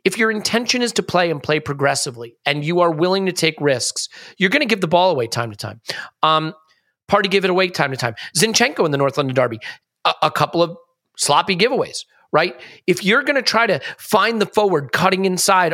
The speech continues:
off of his marker, if you're gonna try to slip the ball between two defenders into a forward posting up, you know, his man, like, that's gonna go wrong sometimes. But you don't want the team to stop playing in that way.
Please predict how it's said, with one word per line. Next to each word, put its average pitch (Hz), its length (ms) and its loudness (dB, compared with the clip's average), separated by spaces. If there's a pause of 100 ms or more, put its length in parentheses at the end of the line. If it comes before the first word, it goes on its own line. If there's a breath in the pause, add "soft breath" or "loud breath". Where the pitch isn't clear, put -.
off 170 240 2
of 151 200 -4 (200 loud breath)
his 175 220 0
marker, 160 400 2
if 135 160 -2
you're 190 80 4
gonna 208 180 0
try 196 300 2
to 190 300 -2 (180 loud breath)
slip - 400 0 (100)
the 196 80 2
ball 202 260 2
between 190 420 -2
two 190 160 0
defenders 180 580 0
into 190 400 0
a 160 40 -4
forward 175 360 0
posting 165 380 0
up, 160 160 0 (260 loud breath)
you 160 100 0
know, 160 140 2
his 160 260 -2
man, 160 240 0 (460 loud breath)
like, 185 220 0
that's 247 240 0
gonna 339 200 0
go 185 300 2
wrong 202 320 2
sometimes. 117 540 -4
But 185 100 2 (320)
you 180 120 2
don't 214 260 2
want 202 140 0
the 214 80 -6
team 180 200 -2
to 160 60 -2
stop 165 460 -2
playing 185 400 0
in 143 120 -2
that 135 200 -2
way. 196 180 2